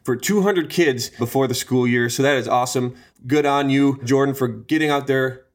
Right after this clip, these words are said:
making a difference in the community. But that's not all he did. He didn't just impact young people's lives with the backpacks.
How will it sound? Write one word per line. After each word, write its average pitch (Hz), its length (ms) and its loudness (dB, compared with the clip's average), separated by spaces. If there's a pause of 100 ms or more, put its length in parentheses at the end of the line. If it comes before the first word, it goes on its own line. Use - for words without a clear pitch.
making 143 320 0
a - 20 0
difference 143 300 -2
in 131 80 0
the 123 40 -2
community. 131 400 0
But 123 140 -4
that's 160 220 -2
not 165 180 0
all 139 160 2
he 139 100 0
did. 120 480 -2
He 131 140 -4
didn't 156 180 2
just 156 160 -2
impact 143 460 -2
young 135 160 0
people's 131 320 -4
lives 123 380 -2 (240)
with 123 100 -2
the 131 80 -2
backpacks. 120 640 -2